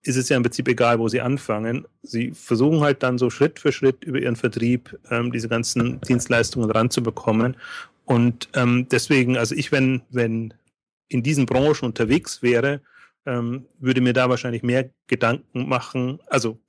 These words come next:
weil es eben noch unsicherer ist, wie, wie,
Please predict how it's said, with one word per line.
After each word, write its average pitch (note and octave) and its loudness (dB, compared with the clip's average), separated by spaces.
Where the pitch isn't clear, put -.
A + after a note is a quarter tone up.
weil C#3 2
es A#2 -4
eben B2 -4
noch A2 -2
unsicherer A#2+ 0
ist, B2 -2
wie, B2 0
wie, B2 0